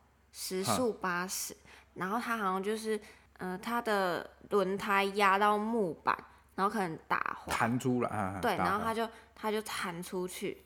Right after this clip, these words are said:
Speaker 1: 正常来说，你骑八十，然后你又打滑，你正常来说应该就是可能骨折啊，还是受很，就是擦伤什么很严重这样。
Speaker 2: 嗯，嗯。
Speaker 1: 对，但是他，他也没有骨折。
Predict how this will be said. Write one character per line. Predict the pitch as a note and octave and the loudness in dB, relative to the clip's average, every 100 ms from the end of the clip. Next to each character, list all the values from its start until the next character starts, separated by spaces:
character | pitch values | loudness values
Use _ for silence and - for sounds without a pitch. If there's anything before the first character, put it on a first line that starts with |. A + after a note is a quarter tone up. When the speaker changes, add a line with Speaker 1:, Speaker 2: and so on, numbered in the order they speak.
| - | -4
Speaker 1:
正 | F#4 | -2
常 | D#4 B3+ | 2 4
来 | G3+ F#3+ | 4 4
说， | G3+ A#3+ | 2 0
你 | A3 | 0
骑 | F#3 - F#3 | -4 -4 -4
八 | F3+ - F#3+ F#3+ | -2 2 4 4
十， | G#3 - E2 - - | 0 -6 -10 -12 -12
然 | - | -8
后 | G3 A#3 | -4 -2
你 | G3+ | -2
又 | F#3 G3+ - | -2 -4 0
打 | - E3 | 0 0
滑， | G3 E3 A2 | -2 -2 -2
你 | D#3+ | -4
正 | F#3 B3 G#3+ | -4 -4 -4
常 | F3+ | -6
来 | E3+ | -6
说 | F#3+ G#3 | -4 -2
应 | |
该 | G3+ G3+ A3 - - - - | 0 0 -2 -8 -20 -20 -10
就 | A#3 | -6
是 | A3+ | -4
可 | A3+ G#3 | -2 -4
能 | F3 F3 | -6 -8
骨 | - F3 C#3+ | -4 -4 -2
折 | - E3+ D#3 | -4 -2 -2
啊， | D#3+ D#3+ | -2 -4
还 | F#3 F#3 | -4 -6
是 | G3 | -6
受 | G3+ - A#3 F3 | -4 -2 0 0
很， | F#3+ D#3 B2 - - | -2 -8 -10 -16 -14
就 | A3 | -10
是 | G#3+ | -6
擦 | G#3+ - - F3 E3+ | -8 -8 -6 -4 -4
伤 | F#3 E3 D#3+ | -4 -8 -8
什 | F#3 | -10
么 | D#3 D2+ - | -10 -10 -10
很 | - C3+ | -12 -8
严 | - - - | -10 -10 -6
重 | - - | -6 -2
这 | C3+ | -2
样。 | - A2 | -2 -4
Speaker 2:
嗯， | |
嗯。 | F#2 - - - - | -8 -12 -20 -20 -10
Speaker 1:
对， | - - - | -4 -2 0
但 | C#4 D4 | 0 0
是 | D4 - - | -4 -18 -6
他， | C4+ C#4 | -2 -2
他 | F3+ D#4 | 0 2
也 | C4 | 4
没 | F#3 | 4
有 | F#3+ | 4
骨 | G3 G3 E3 - | 2 0 -4 -4
折。 | - - - | -8 -6 -8